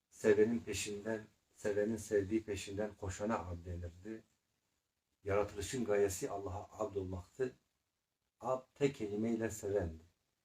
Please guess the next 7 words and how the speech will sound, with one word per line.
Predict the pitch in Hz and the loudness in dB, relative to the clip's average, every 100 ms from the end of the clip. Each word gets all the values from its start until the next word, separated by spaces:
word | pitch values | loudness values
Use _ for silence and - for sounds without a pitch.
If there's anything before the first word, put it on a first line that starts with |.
| _ | _
Sevdiğinin | - 123 101 98 98 92 | -4 -2 -2 -4 -4 -6
peşinden | 120 117 98 98 110 - | -6 -10 -8 -6 -6 -8
sürüklenen, | - 107 92 98 95 87 - _ _ _ _ _ _ _ _ - | -8 -6 -6 -6 -4 -6 -8 _ _ _ _ _ _ _ _ -10
aşık | 110 101 - 135 | -8 -8 -10 -10
kul | - 107 | -6 -6
demek | 87 80 80 _ | -6 -10 -12 _
yani. | 78 - | -20 -20